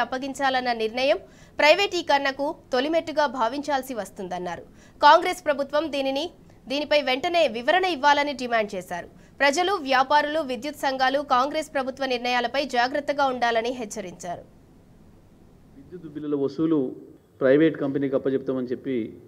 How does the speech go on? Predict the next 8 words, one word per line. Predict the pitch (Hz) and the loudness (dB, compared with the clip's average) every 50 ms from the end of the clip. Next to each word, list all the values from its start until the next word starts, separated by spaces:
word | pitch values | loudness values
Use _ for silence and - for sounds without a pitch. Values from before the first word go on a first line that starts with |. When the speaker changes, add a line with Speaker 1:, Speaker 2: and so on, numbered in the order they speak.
| - - - - - - - - 139 | -20 -20 -20 -20 -20 -20 -16 -8 -6
Speaker 2:
మాట్లాడినట్టుగా | 123 127 - 143 135 127 123 120 117 123 131 127 | -6 -4 -2 -2 -2 -2 -2 -4 -4 -4 -4 -4
అన్ని | 123 123 117 120 | -4 -4 -4 -6
పత్రికల్లో | 113 - - - 120 113 117 110 | -8 -8 -6 -4 -4 -2 -2 -2
ప్రముఖంగా | 113 113 110 110 - 120 113 113 117 110 101 104 - - - - - - - _ _ - _ - 131 120 | -4 -6 -6 -6 -4 -4 -4 -4 -4 -4 -4 -6 -10 -14 -20 -20 -20 -20 -20 _ _ -20 _ -6 -2 -2
వార్తలు | 117 117 - 131 117 - | -2 0 0 -2 -4 -4
వచ్చినాయి. | - - 104 107 147 - - - - - - - _ _ - - - - - - - - - - - - | -4 -8 -8 -8 -8 -10 -12 -18 -20 -20 -20 -20 _ _ -20 -20 -20 -20 -20 -20 -20 -20 -20 -20 -12 -4
ప్రభుత్వం | 131 135 143 170 170 175 196 185 180 175 175 - | -2 0 0 0 0 2 4 4 4 2 0 -2
ప్రకటించినట్టుగా | 143 123 151 151 175 165 170 170 160 - 156 156 | -4 -4 0 0 0 0 0 0 -2 0 0 0